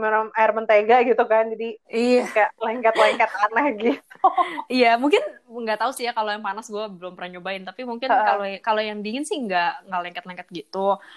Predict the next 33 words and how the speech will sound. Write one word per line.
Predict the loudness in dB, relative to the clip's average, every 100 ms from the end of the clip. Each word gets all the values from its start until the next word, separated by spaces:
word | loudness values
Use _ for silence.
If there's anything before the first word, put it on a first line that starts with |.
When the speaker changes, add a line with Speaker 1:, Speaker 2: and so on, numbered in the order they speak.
| -12
Speaker 2:
Cuma | -2 0 2
Speaker 1:
Heeh. | 0
Speaker 2:
maksudnya, | 0 -2 -2
eh, | -4 -4
nothing | -6 -10 -10
special | -10 -8 -4 -4
aja | -4 -6 -6
gitu. | -10 -10 -10 -10
Maksudnya | -12 -8
ya | -6 -6
Speaker 1:
Hmm. | -8 -16
Speaker 2:
nggak, | -14 -10 -10
nggak | -12 -14
seger, | -10 -4 -2 -2
nggak | -4 -4 -2 -4
asem, | -8 -14 -10 -8
nggak | -10 -10
apa, | -8 -8 -12 -12
nggak | -10
gimana | -8 -10 -12 -12
ya. | -12 -12
Udah | -12 -8 -8
gitu | -6 -2
Speaker 1:
Heeh. | -2
Speaker 2:
aja. | -2 -8 -12 -20 -20 -12 -8
Speaker 1:
Dan | -4
gitu | 2 2
kan | 4
gue | 4 4
minumnya | 2 0 0 2
nggak | 0 0
habis | -4 -8 -2
ya. | -2